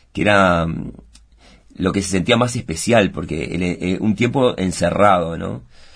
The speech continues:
Y aquí, y al mismo tiempo de mucha libertad, porque nosotros estamos en un quinto piso donde tenemos una vista muy, tenemos mucho horizonte. Este, era un encierro, pero como a, a, en, desde esos balcones,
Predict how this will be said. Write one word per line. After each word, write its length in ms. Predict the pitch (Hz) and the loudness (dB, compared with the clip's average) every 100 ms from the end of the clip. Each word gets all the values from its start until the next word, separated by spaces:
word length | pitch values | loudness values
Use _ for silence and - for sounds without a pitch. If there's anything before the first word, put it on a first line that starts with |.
| - - - _ _ _ _ _ | -20 -20 -20 _ _ _ _ _
Y 120 | - 104 | 0 0
aquí, 220 | 87 98 | 2 0
y 100 | 90 | 4
al 80 | 107 | 4
mismo 220 | 131 127 | 2 0
tiempo 200 | 135 143 | 0 0
de 60 | 120 | 0
mucha 240 | 123 127 | 2 2
libertad, 440 | 110 101 90 143 139 | 4 4 2 0 2
porque 160 | 104 | 0
nosotros 140 | 101 107 | 0 0
estamos 260 | 117 110 | -2 0
en 80 | 101 | -2
un 100 | 104 | -2
quinto 320 | 113 104 101 | -2 -2 -2
piso 180 | 113 131 | -2 -2
donde 160 | 120 90 | -2 -2
tenemos 280 | 104 110 | -2 -2
una 140 | 110 95 | -2 0
vista 300 | 101 101 110 | -2 -2 0
muy, 840 | 98 107 117 117 104 95 87 - - | 2 2 0 0 0 0 -4 -10 -10
tenemos 240 | - 113 | -4 -2
mucho 220 | 117 127 117 | -2 -2 -2
horizonte. 640 | 90 110 110 98 - - - _ _ _ _ | -2 -2 -2 -4 -8 -16 -20 _ _ _ _
Este, 580 | 202 165 - 180 180 - - - | -8 -8 -8 -6 -8 -12 -20 -20
era 120 | - 107 | -6 0
un 80 | |
encierro, 440 | 113 95 - - 127 | 0 2 2 4 2
pero 220 | 110 92 | 2 0
como 180 | 87 87 | 0 -2
a, 60 | |
a, 400 | 87 - 85 - - - | -2 -2 -4 -6 -10 -14
en, 300 | - 92 87 | -8 -6 -4
desde 180 | 85 104 | -4 -2
esos 160 | 131 104 | 0 0
balcones, 680 | 90 82 117 107 117 143 | 0 2 2 2 0 -2